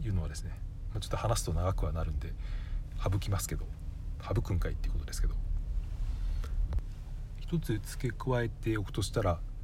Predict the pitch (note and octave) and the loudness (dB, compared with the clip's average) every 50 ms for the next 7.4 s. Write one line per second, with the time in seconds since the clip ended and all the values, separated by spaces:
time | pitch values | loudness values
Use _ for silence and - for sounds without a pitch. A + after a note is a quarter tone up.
0 | - - - - - - - - - - - - - - - G#2+ G2+ F#2+ F#2+ - | -6 -6 -6 -6 -6 -6 -6 -6 -6 -6 -6 -6 -6 -4 -2 -2 0 0 0 -2
1 | - - - - F3+ - - - E2+ D#2 D2+ - - D#2+ D2+ D#2+ E2 D2+ D2 - | -2 0 0 0 0 2 2 2 2 2 2 0 -2 -2 -2 -2 -2 -2 -4 -4
2 | - - - - - - - - - - - A#2+ A2 G#2 - - - - B2 B2+ | -6 -8 -8 -8 -10 -8 -8 -8 -8 -6 -4 -4 -4 -4 -4 0 2 2 2 2
3 | - - - B2 B2+ - C3 B2+ B2 A#2+ A2+ B2 - A#2+ F#2+ E2+ D#2+ D2+ D2 - | 0 -2 0 0 2 2 2 4 4 2 2 2 2 2 2 2 2 0 -2 -4
4 | - - - F2+ E2 - - E2 E2+ - - - - - - G#2 G2 G2 F2+ - | -4 -2 0 -2 -2 0 0 -2 -2 -2 -4 -2 -2 -2 0 0 0 0 0 2
5 | - A2+ A2 G2+ A2 G#2+ G#2 F#2+ A2+ B2+ - - F2 D#2+ D#2 D2+ D2 D2 - - | 2 2 2 2 2 2 2 2 2 2 2 0 0 0 0 -2 -2 -4 -4 -6
6 | - - - - - - - - - - - - A2 A2+ A2 G#2 F#2+ - G#2 G2+ | -6 -6 -6 -6 -6 -4 -4 -4 -4 -4 -4 -2 0 0 0 2 0 2 2 2
7 | G#2 A2 G#2 F2+ D#2 - E2 | 2 2 2 2 2 0 -2